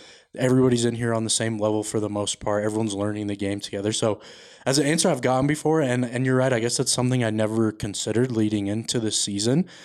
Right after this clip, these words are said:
Um, but it has been cool to see that. And I think you can tell, like, the, I went to New Orleans with the team for the first match. I, I, you know, I obviously watched the Clemson match on the stream. I watched the match against Hartford, and you can tell, like,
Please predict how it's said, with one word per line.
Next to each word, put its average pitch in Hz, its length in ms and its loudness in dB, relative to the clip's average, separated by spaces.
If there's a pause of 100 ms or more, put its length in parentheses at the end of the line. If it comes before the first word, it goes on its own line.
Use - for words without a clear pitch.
(360)
Um, 110 140 0
but 110 120 2
it 113 80 4
has 123 140 2
been 123 140 2
cool 117 220 2
to 101 80 0
see 110 180 2
that. 110 160 2
And 110 100 0
I 110 60 0
think 175 240 2
you 208 80 6
can 135 160 -2
tell, 120 260 0
like, 107 200 0
the, 110 180 0 (320)
I 117 40 0
went 135 200 4
to - 80 0
New 135 120 4
Orleans 120 280 2
with 117 80 2
the 117 100 -2
team 113 220 -4
for 117 100 -4
the 107 80 2
first 107 360 -2
match. 104 320 -2
I, 104 160 -4
I, 104 60 0
you 101 100 -2
know, 101 120 0
I 101 100 2
obviously 101 340 -2
watched 98 340 -2 (240)
the 123 80 -2
Clemson 131 360 2
match 120 280 2
on 120 60 2
the 117 80 2
stream. 113 360 2
I 107 60 2
watched 104 300 2
the 104 80 -8
match 104 340 -2 (340)
against 113 260 2
Hartford, 110 440 0
and 110 220 2
you 135 40 2
can 127 140 -2
tell, 131 260 2
like, 113 280 0